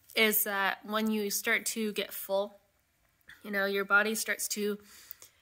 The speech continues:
metabolize, starts to work on metabolizing that food. And what happens is your body's so focused on doing that,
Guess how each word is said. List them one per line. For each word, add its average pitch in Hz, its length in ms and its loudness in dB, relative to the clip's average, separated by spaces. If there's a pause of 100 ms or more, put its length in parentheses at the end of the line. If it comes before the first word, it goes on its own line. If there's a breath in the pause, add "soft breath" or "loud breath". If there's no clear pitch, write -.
(220 loud breath)
metabolize, 208 840 2
starts 202 420 0
to 214 120 -4
work 208 200 -2
on 202 120 2
metabolizing 202 680 -4
that - 160 -8
food. 202 540 0 (120)
And 208 140 2
what 208 140 4
happens 208 460 2
is 190 180 -4
your 196 100 0
body's 277 320 6
so 233 160 2
focused 214 400 -2
on 196 100 0
doing 190 280 -4
that, 185 260 2